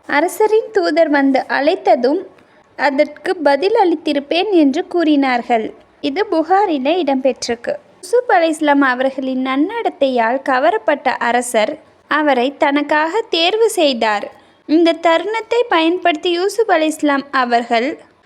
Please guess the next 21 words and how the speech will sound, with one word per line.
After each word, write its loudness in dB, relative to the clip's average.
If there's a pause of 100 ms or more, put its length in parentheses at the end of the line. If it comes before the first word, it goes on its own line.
(160)
கஜானாவை 2
பாதுகாக்கும் 0
பொறுப்பில் -2 (680)
தன்னை 2
நியமிக்கும்படி 0
கேட்க -2
அரசருக்கு -2
நியமித்தார். 0 (400)
இதை -4
பற்றி 0
அல்லாஹ் 0
தன் 2
திருமறையில 0
பன்னெண்டாவது 0
அத்தியாயத்துல 0
ஐம்பத்தி -2
நாலு, -2
ஐம்பத்தஞ்சு, -4
ஐம்பத்தாறு -2 (160)
வசனத்துல -4
கூறியிருக்கிறான், -8